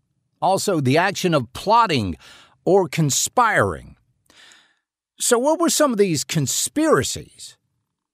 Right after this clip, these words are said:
that Trump and many others have been charged with? Well, the Fulton County prosecutor indicted Mark Meadows for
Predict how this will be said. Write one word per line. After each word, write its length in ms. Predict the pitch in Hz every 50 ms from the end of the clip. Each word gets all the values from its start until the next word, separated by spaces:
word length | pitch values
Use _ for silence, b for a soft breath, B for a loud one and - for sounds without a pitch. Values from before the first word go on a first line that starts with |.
| _ -
that 260 | 123 147 151 123 117
Trump 360 | - - 208 190 160 - - -
and 180 | 139 139 156
many 220 | 170 220 220 208 196
others 540 | 196 214 196 175 139 139 135 127 120 - - -
have 200 | - 143 139 127
been 220 | 123 147 151 160
charged 500 | 139 - 262 262 262 240 185 127 107 110
with? 380 | 113 98 92 73 64 139 - _ _ _ _ _ b b b b b b b
Well, 100 | 165 175
the 80 | 160
Fulton 380 | 135 - - 285 311 269 233 -
County 260 | - 214 214 196 156
prosecutor 720 | 127 - 190 180 165 127 147 123 - 135 113 101 101 101 98 - _ _ _ _ _ _ _ _ _ _ -
indicted 640 | 160 165 160 135 190 214 240 262 240 233 226 196 175 -
Mark 320 | - 147 180 196 190 - -
Meadows 500 | 156 151 160 139 113 107 104 101 104 -
for 500 | - - 170 170 151 135 120 104 85